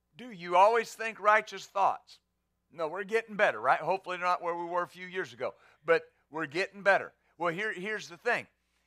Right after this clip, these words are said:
If you're righteous right now, why,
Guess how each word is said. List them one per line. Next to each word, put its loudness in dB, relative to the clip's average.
If -2
you're 4
righteous 2
right 2
now, 0
why, 8